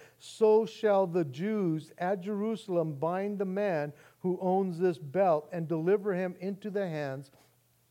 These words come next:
of the Gentiles.' Now, when we heard these things,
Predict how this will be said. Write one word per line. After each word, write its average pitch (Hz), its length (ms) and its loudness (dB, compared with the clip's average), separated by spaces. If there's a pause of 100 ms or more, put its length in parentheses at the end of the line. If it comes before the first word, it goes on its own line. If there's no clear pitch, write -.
(220)
of 151 160 -4
the 180 80 4
Gentiles.' 151 720 0 (640)
Now, 175 240 6
when 180 580 -2
we 208 220 -2
heard 226 500 0
these 185 300 -2
things, 156 720 -2